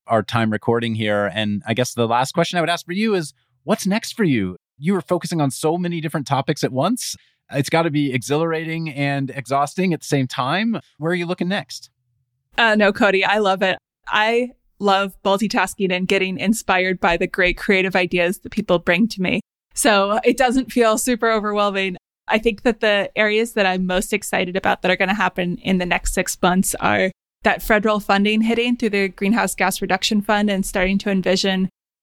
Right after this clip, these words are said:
Speaker 2: how does this entire sector change when you have twenty-seven billion dollars that come in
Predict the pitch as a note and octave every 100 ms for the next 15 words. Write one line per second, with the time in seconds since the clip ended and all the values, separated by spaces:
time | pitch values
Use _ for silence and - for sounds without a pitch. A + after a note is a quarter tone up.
0 | _ - A3 G#3+ A3 G#3 - G3+ - G3
1 | G3+ - G3+ G3 G3+ - F3 G3+ G3 -
2 | F3+ F#3 B3 - F#3+ G3+ F#3+ F#3+ - F#3+
3 | F3+ G3 F#3+ F#3+ F#3 F3+ F#3 E3+ F3 A3
4 | - B3 - A#3 B3 C#4